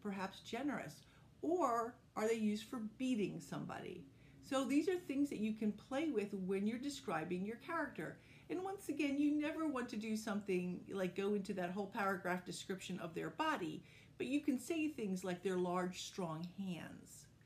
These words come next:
and that gives you an indication, perhaps, of their strength. Because remember, hands can give, but hands can also take away. So you can have a lot of fun with hands. So there's a lot of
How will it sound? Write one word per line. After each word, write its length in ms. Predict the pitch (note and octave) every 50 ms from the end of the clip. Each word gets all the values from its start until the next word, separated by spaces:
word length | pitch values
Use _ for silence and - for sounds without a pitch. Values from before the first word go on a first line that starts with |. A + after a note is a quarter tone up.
| - - - - -
and 160 | F3+ F3+ F#3
that 160 | F3 F3 F3+
gives 200 | F#3 G3 F3 E3
you 120 | F3 F3 E3+
an 100 | - -
indication, 880 | E3+ E3 D#3 D#3+ D#3+ - - E3+ E3 F3 - - F3 D#3 D#3+ E3 - - - - - - - -
perhaps, 440 | F#3+ F#3+ G3+ E3 D#3+ - - -
of 160 | - F3 F3 E3 F3+ - - F3 D#3
their 160 | F3+ F3 E3+
strength. 640 | - - - - - A3 A3 F#3 F3+ F3+ - - - - - - - - - - - - - - - - - - - - - - - - - -
Because 300 | G3 F#3 G3+ F#3+ F3 F3
remember, 320 | F3+ F#3 G#3+ G#3+ - F3
hands 360 | F#3 F#3+ F#3 F3 F3+ F3+ - -
can 160 | - F3 E3+ E3 - -
give, 380 | - A3+ G#3 F3+ E3 E3 D#3+ E3+ - -
but 100 | - E3
hands 320 | G3 G3+ F#3 F3+ F3 F3 -
can 120 | - F3+
also 320 | D#3+ D3+ F#3 F3+ - F3+ D#3+ D#3+
take 260 | - - E3+ D3+ -
away. 420 | E3+ D#3+ E3 F3+ E3+ E3 - - - - - - -
So 60 | - - G3
you 80 | G3+ -
can 120 | - C#4
have 180 | C4+ D4 C#4 A#3
a 40 | G#3
lot 160 | G#3 A3+ G#3+
of 120 | F3 F3
fun 180 | - - F3+ E3+ E3
with 120 | - D3+ -
hands. 540 | E3+ F3+ E3 D3 C#3 - - C#3+ - - - - - - - - - - - - - - - - - -
So 160 | - B3 A#3+
there's 220 | A3 A#3 B3 G#3+ G#3
a 40 |
lot 540 | F#3 E3+ F3 F3 F#3 A3 B3+ C#4 D4 D4 D4 - - - -
of 360 | F#3 F#3 F#3+ G3 F#3+ F#3 F#3